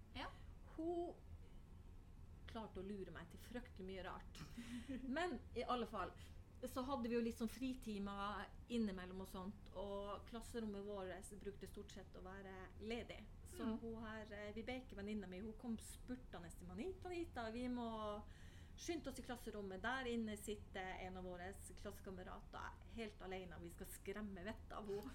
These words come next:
Speaker 2: <laughs> Vi må finne på noe." Jeg bare: "Ja, ja, ja, det skal vi gjøre." <laughs> Og vi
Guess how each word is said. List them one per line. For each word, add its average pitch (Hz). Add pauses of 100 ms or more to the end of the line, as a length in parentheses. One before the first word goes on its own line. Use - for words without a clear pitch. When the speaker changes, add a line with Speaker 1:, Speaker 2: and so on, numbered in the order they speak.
(120)
Speaker 2:
<laughs> -
Vi 285
må -
finne 233
på 202
noe." 170
Jeg 185
bare: 170
"Ja, 311
ja, 392
ja, 359
det 359
skal 370
vi 311
gjøre." 233 (1080)
<laughs> -
Og 269
vi 254